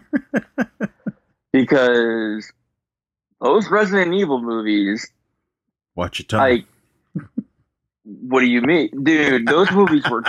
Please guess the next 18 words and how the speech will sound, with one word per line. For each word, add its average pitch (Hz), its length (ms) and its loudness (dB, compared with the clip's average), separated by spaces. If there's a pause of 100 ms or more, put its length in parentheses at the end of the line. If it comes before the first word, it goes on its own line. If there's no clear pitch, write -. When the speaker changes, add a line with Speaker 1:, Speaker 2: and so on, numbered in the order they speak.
(140)
Speaker 1:
<laughs> 170 180 -10
garbage. 120 960 -2 (580)
Speaker 2:
I 135 380 2 (140)
got 147 160 2
all 147 140 4
Speaker 1:
Like, 135 160 4
Speaker 2:
of 123 40 4
them 123 140 4
right 123 200 2
here. 123 160 4
I 110 80 4
love 107 300 2
those 95 200 2
movies. 110 1200 -2
<laughs> - 200 -6 (1600)
Speaker 1:
Oh, 113 300 2
dude, 120 340 4
they, 127 140 4